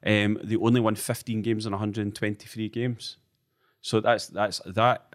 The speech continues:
and they spiralled their way down. Obviously, I went to the Pyramid Playoff final. They lost to, to Kelty Hearts. They went out of the league,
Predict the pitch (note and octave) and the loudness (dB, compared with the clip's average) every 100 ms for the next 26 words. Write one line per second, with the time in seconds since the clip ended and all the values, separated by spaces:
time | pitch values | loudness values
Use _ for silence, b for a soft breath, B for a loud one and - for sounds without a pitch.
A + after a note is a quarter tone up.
0 | - G#2+ G#2 - A2+ A#2 A2+ A2+ G2 G#2 | -2 2 2 2 2 2 2 0 -2 -2
1 | G2+ G#2 G#2 G#2 G#2 G#2+ - G2+ G2 F#2 | 0 0 0 -2 -2 -4 -4 -2 -2 -2
2 | - G#2 G#2+ G2+ - G2 _ A2 G#2 F#2+ | -2 0 2 -2 -4 -12 _ 0 0 -4
3 | - G#2 G2+ - G#2 G#2 G2 G2 G#2+ A2 | -4 0 0 -2 -4 -4 -4 -2 -2 -2
4 | - G#2+ G2+ F#2+ B B B - - G#2+ | -2 0 0 -2 B B B -4 4 4
5 | - G#2 G2+ - G#2 G2 A2 G2 G#2 | 4 2 2 2 -4 0 0 0 -4